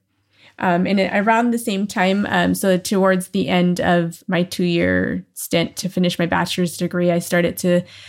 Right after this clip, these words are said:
apply to various medical schools. One of the things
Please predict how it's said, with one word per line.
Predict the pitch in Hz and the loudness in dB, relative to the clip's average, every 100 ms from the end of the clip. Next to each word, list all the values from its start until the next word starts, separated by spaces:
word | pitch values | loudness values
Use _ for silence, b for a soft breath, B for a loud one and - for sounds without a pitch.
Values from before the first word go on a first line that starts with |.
| B B | B B
apply | 190 - 190 190 | -2 2 4 4
to | 180 | 4
various | 190 185 185 185 | 4 4 2 2
medical | 165 160 - 190 | 0 0 -2 -6
schools. | 185 - 190 196 240 - - B B B B B _ - | -6 -6 -2 -2 -2 -6 -10 B B B B B _ -10
One | 202 202 | -2 0
of | 202 190 | 0 0
the | 196 190 190 185 185 175 B B B | -2 0 2 2 0 -2 B B B
things | 190 190 185 | -2 0 0